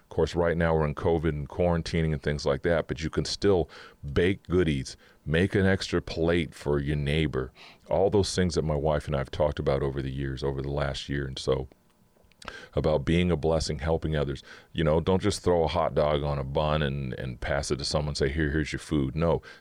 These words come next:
take your time, do it up nicely for them. Show them, I mean, it's, it's a silly example, but at the same time,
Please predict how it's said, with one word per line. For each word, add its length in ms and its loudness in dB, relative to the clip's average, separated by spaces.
take 260 0
your 80 0
time, 420 0
do 220 2
it 80 0
up 140 -2
nicely 500 0
for 160 -8
them. 220 -8
Show 440 2
them, 240 4
I 80 2
mean, 200 2
it's, 260 -2
it's 260 -8
a 60 0
silly 520 2
example, 560 0
but 220 2
at 60 -2
the 80 -6
same 260 -2
time, 340 0